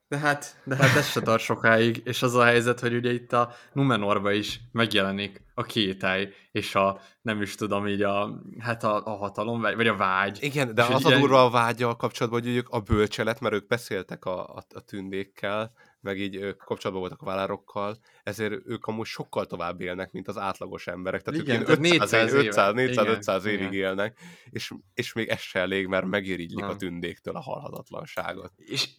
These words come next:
Speaker 1: és, és az olyan, van egy ilyen szép rész, hogy így a, a tündék próbálják mondani, hogy de mit irigyelsz tőlünk, mert hogy igazából mi is irigyelhetnénk a tieteket. Mert hogy érted, senki nem tudja például, hogy az emberrel, tehát az ember olyan halált hal,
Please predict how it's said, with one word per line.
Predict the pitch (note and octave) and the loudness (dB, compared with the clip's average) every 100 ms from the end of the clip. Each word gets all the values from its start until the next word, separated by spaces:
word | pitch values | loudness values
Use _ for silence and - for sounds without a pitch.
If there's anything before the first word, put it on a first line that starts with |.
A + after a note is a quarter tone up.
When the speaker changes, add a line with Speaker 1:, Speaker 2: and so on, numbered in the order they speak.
| - | -8
Speaker 1:
és, | F#2+ F#2 | -6 -4
és | - | -4
az | D#3 D3+ | -4 -2
olyan, | D#3 D#3+ C#3 B2+ C3 C3+ | 2 4 2 0 -4 -4
van | D3 | -2
egy | D3 | -2
ilyen | B2 | -2
szép | A2+ - A#2+ G#2 | -4 -2 -2 -2
rész, | A2+ A2+ - | -2 -4 -4
hogy | A#2+ | -2
így | A#2+ B2 | -2 -2
a, | G#2+ A#2+ | -4 -4
a | B2+ | -2
tündék | C#3 C3 B2 B2 | -2 0 0 -2
próbálják | C3+ C3 A2+ G#2+ A#2 | -2 2 2 0 -4
mondani, | A2+ A2+ A2+ | -4 -4 -2
hogy | A2+ | -2
de | A2+ A2 - - | 0 0 -2 -6
mit | C#3+ C#3+ | -4 -2
irigyelsz | C3 A2+ G#2 F#2+ G#2 | -2 -2 -2 -4 -6
tőlünk, | - A2 A2 A2+ | -6 -6 -4 -2
mert | A2+ | -2
hogy | A#2+ A#2+ | -2 -2
igazából | A#2+ A#2 A#2 B2 A#2+ - - | -2 0 0 0 -4 -6 -4
mi | D3 | 0
is | C#3 | 0
irigyelhetnénk | C3+ A2 G#2+ G2+ G#2 G#2 A2 A2 | 0 0 0 0 -2 -8 -10 -10
a | A2 | -10
tieteket. | - A#2+ G#2+ - G#2+ - A2+ A2+ - - - | -6 -4 -4 -8 -14 -10 -8 -10 -14 -8 0
Mert | A#2 | 2
hogy | B2+ B2+ - - _ - | 2 0 -4 -20 _ 2
érted, | C#3+ C3 A#2 - | 2 4 0 -4
senki | - - F3+ D3 | -2 4 4 4
nem | B2 A#2 | 0 0
tudja | A#2+ A#2 | 0 0
például, | A#2+ A#2 A#2+ | 2 4 4
hogy | A2 | 2
az | G#2+ | 0
emberrel, | A2 A#2 A#2+ B2 C3+ | 0 0 2 -2 -4
tehát | A#2+ A2+ B2+ C3 | -10 -8 -2 0
az | C3 | 0
ember | D#3 D3 | 2 4
olyan | C3 B2 | 4 2
halált | G#2+ A#2 G2+ G2 | 0 0 0 -2
hal, | G#2 G#2 A#2 | -2 0 0